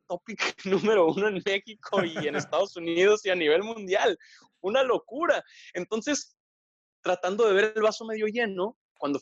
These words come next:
Speaker 1: fue pasando el tiempo y yo le contaba esto a mi psicólogo y luego, pues, uno lo platica con uno mismo, yo pensaba, "Mira, todo mundo me vio cumplir este sueño. Literal, todo mundo se enteró,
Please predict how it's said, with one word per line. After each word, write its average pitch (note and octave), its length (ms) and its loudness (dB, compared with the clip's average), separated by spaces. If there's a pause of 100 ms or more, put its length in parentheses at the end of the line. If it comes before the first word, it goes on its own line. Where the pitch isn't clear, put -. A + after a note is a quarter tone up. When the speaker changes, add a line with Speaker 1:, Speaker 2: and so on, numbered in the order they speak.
(140)
Speaker 1:
fue C#3+ 120 -4
pasando G3+ 280 -2
el F#3+ 80 -8
tiempo G3+ 380 -2
y C#3+ 60 -2
yo C3+ 80 4
le D#3+ 100 2
contaba C3+ 340 -4
esto - 220 -10
a F3+ 40 -12
mi D#3+ 60 -12
psicólogo D3+ 480 0
y A#2 160 -8
luego, C3+ 260 0
pues, B2+ 220 -16
uno C3+ 140 -4
lo D#3+ 140 0
platica - 400 -14
con B2 140 -16
uno B2+ 160 -12
mismo, C3+ 380 -16 (640)
yo D3+ 140 -4
pensaba, F3+ 480 -2 (600)
"Mira, B3+ 260 -2 (500)
todo G#3 220 4
mundo A#3+ 320 -2
me A3 100 2
vio F3 140 6
cumplir A#3 340 -10
este B3+ 220 -10
sueño. B3 400 -4
Literal, F3 520 0
todo A3 140 0
mundo B3+ 220 -6
se B3+ 80 -6
enteró, D#4+ 260 -2